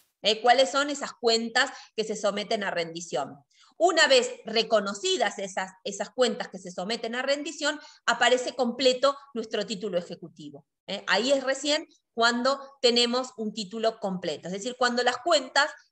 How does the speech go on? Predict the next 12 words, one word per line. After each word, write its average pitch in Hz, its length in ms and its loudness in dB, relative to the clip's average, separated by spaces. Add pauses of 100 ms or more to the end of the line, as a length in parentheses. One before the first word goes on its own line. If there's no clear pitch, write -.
(100)
han 233 180 2
sido, 254 560 2 (100)
digamos, 214 540 0
objeto 285 680 2
de 208 220 -2
este 240 280 -2
traslado 247 720 2 (200)
respecto 220 600 -2
de 220 220 2
si 240 500 -4
son - 420 0
correctas 240 600 2